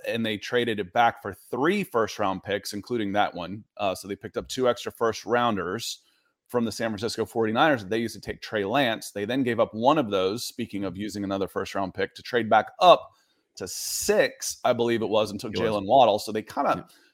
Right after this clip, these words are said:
Speaker 2: Yeah.
Speaker 1: Jalen Waddle's a good player, but who they really, really wanted in that draft, and they gambled they could still get him, was Ja'Marr Chase.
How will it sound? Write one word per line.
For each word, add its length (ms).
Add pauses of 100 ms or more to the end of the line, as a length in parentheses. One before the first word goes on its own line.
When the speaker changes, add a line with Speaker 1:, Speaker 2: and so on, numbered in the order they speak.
Speaker 2:
Yeah. 120
Speaker 1:
Jalen 100
Waddle's 240
a 60
good 160
player, 420 (500)
but 200
who 80
they 160
really, 480
really 320
wanted 340
in 120
that 200
draft, 400
and 100
they 60
gambled 380
they 100
could 160
still 240
get 220
him, 80
was 120
Ja'Marr 280
Chase. 500